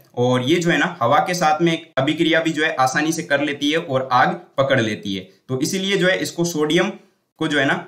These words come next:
केरोसिन के तेल में, यानी कि जो मिट्टी का तेल होता है, इसके अंदर डुबा करके रखा जाता है। तो correct answer will be option D। Now question number five, और यहाँ पे देखिए question given है कि तुगलक वंश में निम्नलिखित सुल्तानों में से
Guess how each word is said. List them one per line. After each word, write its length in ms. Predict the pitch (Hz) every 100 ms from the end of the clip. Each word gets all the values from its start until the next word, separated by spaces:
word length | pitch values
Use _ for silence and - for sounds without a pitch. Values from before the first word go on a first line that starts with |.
| - -
केरोसिन 460 | 165 180 196 190
के 80 | 175
तेल 260 | 175 127 123
में, 180 | 107 98
यानी 240 | 120 156 175
कि 60 |
जो 120 | 170 165
मिट्टी 320 | 131 127 170
का 100 | 175
तेल 240 | - 151
होता 200 | 139 123
है, 120 | 143 -
इसके 220 | 139 -
अंदर 240 | 160 147 151
डुबा 220 | 135 127
करके 320 | 131 131 127 170 - -
रखा 200 | 127 120
जाता 300 | 110 104 107
है। 100 | 98
तो 160 | 95 123
correct 320 | 151 170 -
answer 240 | 151 147
will 200 | 131 123
be 120 | 123 170 143
option 320 | 127 - 139 170 - -
D। 140 | 117 - - _ _ _ _ _ _ _ _ _ _ _ _ _ _ _ _ _ _ _
Now 120 | 131 170
question 300 | 190 175 170
number 180 | 170 160 -
five, 260 | 143 139 - -
और 100 | 127
यहाँ 160 | 135 165
पे 100 | 180
देखिए 260 | 175 180
question 320 | 180 139 165 160
given 280 | 131 131
है 100 | 123 165 - _ -
कि 80 | 170 170
तुगलक 300 | 165 180 151
वंश 260 | 147 156 -
में 280 | 127 131 -
निम्नलिखित 480 | 117 160 196 190 202
सुल्तानों 460 | - 127 135 143 151
में 160 | 135
से 180 | 131 131